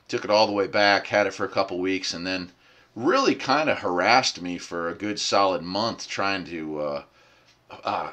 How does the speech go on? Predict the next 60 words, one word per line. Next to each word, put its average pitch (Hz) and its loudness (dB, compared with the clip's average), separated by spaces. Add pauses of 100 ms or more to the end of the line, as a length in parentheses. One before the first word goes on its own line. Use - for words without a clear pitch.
renegotiate 113 0
after 98 0
the 76 -10
sale, 107 0
which 71 -10
was 71 -12
really 85 -4
strange. 80 -6
And, 76 -14
and 92 -6
I 110 4
offered 147 6
to 131 -2
take 143 -2
the 120 -10
car 127 4
back 120 2
full 113 -8
price, 123 0 (480)
but, 92 0
uh, 85 2
he 110 0
didn't 131 -2
want, 135 2 (320)
he 113 -10
didn't 139 0
want 151 2
to - 4
sell 113 6
the 92 -2
car 98 2
back 92 0
to 95 -10
me. 92 -8
He 101 -10
just 101 -8
wanted 101 -2
me 104 -4
to 82 -4 (200)
<laughs> - -20
give 202 4
him 175 4
back 156 6
his 135 4
money 147 2
and 120 -4
keep 143 -2
the - -8
car, 135 6
I 90 2
guess. 90 0
So 98 2
I 107 6
don't 127 2
know 117 2
what 113 4
his 104 -2
deal 101 2
was, 95 2
but, 82 -8